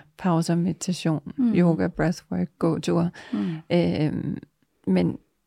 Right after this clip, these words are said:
Speaker 1: jeg tror også, den har også en stor indvirkning på ens mentale
Speaker 2: Mm.
Speaker 1: tilstand, og når ens humør kan blive en del påvirket i den her fase af livet, så er det måske rart også at have lidt ekstra fokus på, hvordan man styrker,
Speaker 2: Mm. Præcis.
Speaker 1: styrker,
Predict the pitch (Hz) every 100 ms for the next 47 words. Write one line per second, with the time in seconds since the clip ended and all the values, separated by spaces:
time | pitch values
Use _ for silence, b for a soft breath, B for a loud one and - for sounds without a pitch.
0 | - 170 - 156 156 - 165 180 156 165
1 | 185 - - - 156 160 170 160 165 151
2 | - 170 160 - - 190 180 247 - -
3 | 170 - 247 214 180 196 B _ - 147
4 | - - - - 170 165 175 202 202 -
5 | - 175 156 - 160 151 - - - -
6 | - 156 - - 170 156 - - - 156
7 | 175 175 175 165 180 165 160 165 160 _
8 | _ 190 170 170 180 156 170 165 175 180
9 | 180 165 160 - 175 156 - 175 165 160
10 | 175 185 - - 185 - 175 175 - 170
11 | 165 165 160 165 - 214 208 220 - 269
12 | 240 208 180 B B B B - 196 -
13 | 180 175 180